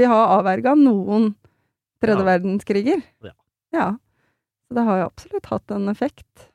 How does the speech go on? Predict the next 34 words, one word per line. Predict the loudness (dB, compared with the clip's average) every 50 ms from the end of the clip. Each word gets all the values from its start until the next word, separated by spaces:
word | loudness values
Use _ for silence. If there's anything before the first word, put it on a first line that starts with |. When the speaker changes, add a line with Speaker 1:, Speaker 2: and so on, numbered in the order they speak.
| _ _ _ _ _ -6
Speaker 1:
å | -2
Speaker 2:
Ja. | 2
Speaker 1:
bare | 2 4 4 2
få | 0 -2 -2 -2 0 0
disse | -2 -4 -4 -6
teknikkene. | -6 -6 -6 -6 -8 -8 -8 _ -2 0 0 0 0 -2 _ _ _ _ _ _ _ _ _ _ _ _ _ _ _ _ _ _ _ _ _ _ _ _ _ _ -8
Speaker 2:
Ja, | -6 -6 -6 -8 _
det | -14 -12 -10 -10
har | -10 -10 -12
hjulpet | -12 -14 -16 _ -20 -20 _ _ _ _ -20
å | -18
få | -14 -12 -12 -10 -10 -10
l-, | -10 -10 -10 -10 -12 -14 -12 -8
lære | -4 -4 -4 -4 -4 -6
litt. | -8 -10 -12 _ _ _ _ _ _ _
I | -4 -4
hvert | -4 -4
fall | -6 -6
for | -4 -2
min | 0 0 0 0
del | 0 -2 -4 -4
som | -4 -4 -4 -2 -2
er | -2 -2 -2 -4 -8 -12 _ _ _ _ _ _ _ _ -10
mann | -6 -4 -4 -2 -2 -2 -2
og | -2
har | -2 -2 -4 -4
to | -6 -6 -4 -4
jenter, | -4 -4 -6 -8 -10 -12 -12 -12
så | -12 -10
er | -10 -8 -8 -10 -10 -8
det | -8
klart | -8 -8 -8 -8 -14
at, | -16 _ _ -12
eh, | -10 -8 -8 -8 -8 -10